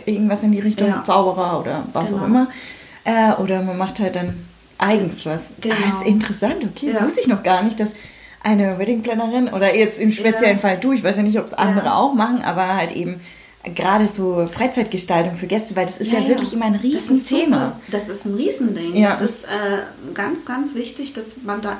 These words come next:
Speaker 2: immer was hat.
Speaker 1: Mhm.
Speaker 2: Ähm, also es gibt eigentlich keine Hochzeit, wo wir nichts haben.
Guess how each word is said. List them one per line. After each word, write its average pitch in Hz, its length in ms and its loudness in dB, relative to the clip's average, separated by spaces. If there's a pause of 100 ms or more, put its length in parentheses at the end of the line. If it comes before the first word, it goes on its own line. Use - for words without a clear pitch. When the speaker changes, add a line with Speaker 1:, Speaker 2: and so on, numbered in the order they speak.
Speaker 2:
immer 277 300 -2
was 294 260 -4
hat. 196 260 -12 (180)
Speaker 1:
Mhm. 220 500 6
Speaker 2:
Ähm, 202 540 -4 (360)
also 202 440 -2 (260)
es 190 200 -6
gibt 233 180 -6
eigentlich 196 220 -4
keine 226 260 0
Hochzeit, 226 420 -6
wo 202 160 -8
wir 208 120 -4
nichts 196 440 -6
haben. 165 380 -14